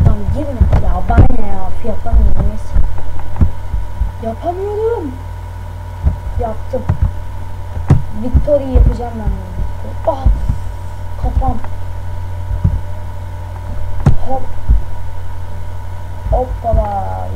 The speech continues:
Güzel, güzel, güzel, güzel. Hadi oğlum sekiz, dokuz dakika olmadan kapatayım lan. Çok geç kaldım. Dokuz. Ananı.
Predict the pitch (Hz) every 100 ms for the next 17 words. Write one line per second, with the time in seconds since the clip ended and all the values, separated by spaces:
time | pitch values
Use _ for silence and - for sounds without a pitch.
0 | - 220 226 226 220 208 185 190 196 226
1 | 214 - - 196 190 - 202 - - -
2 | - - - - 240 226 262 - 285 294
3 | - - 277 - 262 226 254 285 - 277
4 | 269 - 285 285 285 269 254 262 254 254
5 | - 320 269 302 302 - - - - -
6 | - - 269 - - 208 196 196 226 226
7 | - - - 285 330 302